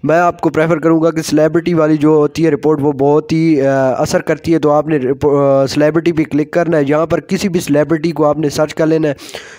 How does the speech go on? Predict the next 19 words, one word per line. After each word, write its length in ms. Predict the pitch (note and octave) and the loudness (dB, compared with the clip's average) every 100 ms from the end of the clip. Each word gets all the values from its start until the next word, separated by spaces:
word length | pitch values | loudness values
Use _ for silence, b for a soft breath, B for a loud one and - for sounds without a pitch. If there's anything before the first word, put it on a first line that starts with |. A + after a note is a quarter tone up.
| B | B
जिसका 280 | C#3 D#3+ F3 | -6 -2 -2
भी 200 | D3+ D#3+ | 0 0
अली 300 | D#3 E3+ E3+ | 0 -2 -2
से 360 | D#3+ - D3 C#3+ | -4 -2 0 0
नाम 360 | C#3+ C#3 C#3 - _ _ C3+ | 0 0 -2 -6 _ _ -4
होता 240 | C#3 B2 | -2 -2
हो। 140 | A#2 G#2+ _ _ _ _ _ - | -4 -6 _ _ _ _ _ -10
यहाँ 260 | B2+ D3+ F3 | -2 0 0
पर 140 | F3+ | 0
आप 140 | F3 E3 | 0 0
अली 200 | F3 F#3 | 0 0
लिखेंगे 360 | E3 F3+ E3+ | 0 0 -2
तो 120 | D#3 D3+ | -2 -4
simply 340 | D#3+ D#3 D#3 | -4 -2 -2
कोई 180 | D3 D3+ | 0 0
ना 80 | D#3 | 0
कोई 340 | D3 D3 C#3+ B B B B - | 0 0 0 B B B B -4
आ 120 | C#3+ | -2
जाएगा, 460 | D#3 D#3 C#3+ C3 | 2 0 0 -2